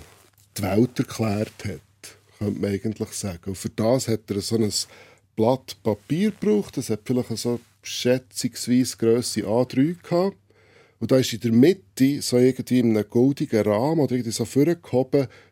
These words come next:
die Weltformel gsi, so das tiefste Geheimnis, von wie das die Welt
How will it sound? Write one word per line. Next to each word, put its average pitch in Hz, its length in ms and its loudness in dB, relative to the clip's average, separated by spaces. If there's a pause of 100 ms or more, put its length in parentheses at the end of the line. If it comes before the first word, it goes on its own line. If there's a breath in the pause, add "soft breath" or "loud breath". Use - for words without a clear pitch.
(160)
die 104 80 -10
Weltformel 127 1000 2
gsi, 90 480 -6
so 113 160 -2
das - 300 -8
tiefste 120 640 2
Geheimnis, 131 840 2
von 110 200 0
wie 120 140 2
das 107 180 -10
die 104 120 -8
Welt 104 200 -4